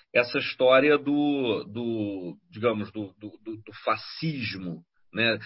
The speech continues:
Na verdade, o Homelander, ele é mais o pe-, do, do aspecto do super-homem,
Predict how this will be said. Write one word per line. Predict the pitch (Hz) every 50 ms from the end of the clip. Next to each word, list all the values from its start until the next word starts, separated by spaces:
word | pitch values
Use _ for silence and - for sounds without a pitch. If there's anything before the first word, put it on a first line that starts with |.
| - - - -
Na | - 165 185
verdade, | 196 196 208 226 214
o | 202 208
Homelander, | 202 196 202 220 220 214 214 196 - -
ele | 156 151 160
é | 160
mais | 160 165 180 202 226 214 202
o | 208
pe-, | - - 180 - - 110 113
do, | 151 147 135 170 160
do | 143 131 156
aspecto | 147 - - 160 156 - 160
do | 139 143 202 214
super-homem, | - - 208 175 - 143 120 113 131 156 175 170 143 113 104